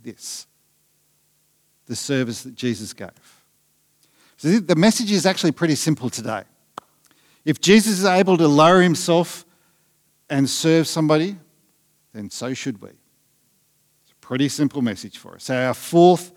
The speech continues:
way of blessing our neighbour, guess what, is to serve them. And there are three variations of, um,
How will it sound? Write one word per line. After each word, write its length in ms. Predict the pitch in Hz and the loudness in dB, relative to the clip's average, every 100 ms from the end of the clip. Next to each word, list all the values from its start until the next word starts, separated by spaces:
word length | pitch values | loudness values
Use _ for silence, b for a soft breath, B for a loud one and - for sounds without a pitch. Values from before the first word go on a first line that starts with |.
| b b b | b b b
way 300 | 127 139 139 | 0 2 2
of 120 | 113 | 0
blessing 440 | 131 151 151 160 | 0 0 0 -2
our 140 | 139 120 | 0 0
neighbour, 300 | 117 123 135 | -2 -4 -6
guess 260 | 113 104 | -8 -12
what, 200 | 131 139 _ | -12 -14 _
is 180 | 113 98 | -16 -16
to 120 | - | -14
serve 500 | 113 - - 110 98 - | -14 -14 -10 -10 -10 -16
them. 140 | - _ _ _ _ _ _ _ _ _ - | -20 _ _ _ _ _ _ _ _ _ -4
And 120 | 131 | 2
there 100 | 147 | 2
are 40 | |
three 280 | 143 175 190 | 2 2 4
variations 800 | 165 165 151 151 143 - 143 131 | 6 4 6 4 0 -2 -2 -2
of, 560 | - 139 127 120 120 - | -6 -4 0 -2 -4 -8
um, 320 | 135 113 110 | -10 -8 -8